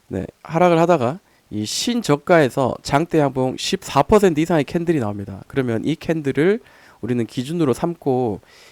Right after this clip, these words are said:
이 기준봉의 시가를 처음으로 이제 훼손하는 캔들의 종가에서 요걸 매수를 하면은 하나, 둘, 삼 일 만에 십오 퍼센트 혹은 조금 더 많은 수익을 허락을 해줍니다.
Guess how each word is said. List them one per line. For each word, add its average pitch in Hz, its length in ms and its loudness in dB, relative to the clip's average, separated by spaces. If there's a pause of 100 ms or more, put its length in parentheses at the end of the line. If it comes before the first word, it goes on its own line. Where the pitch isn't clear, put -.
이 135 180 -2
기준봉의 143 1600 -4 (360)
시가를 147 800 0 (420)
처음으로 226 400 4
이제 143 140 2
훼손하는 131 840 2 (340)
캔들의 165 560 0 (420)
종가에서 127 840 2
요걸 120 240 -2
매수를 110 380 0
하면은 123 460 0
하나, 135 340 2
둘, 139 340 -4
삼 233 260 -2
일 190 120 2
만에 123 380 -2 (360)
십오 143 360 -2
퍼센트 127 480 -2
혹은 156 420 0
조금 151 380 -2
더 139 200 0
많은 135 400 -2
수익을 156 520 0 (460)
허락을 165 360 4
해줍니다. 120 520 -2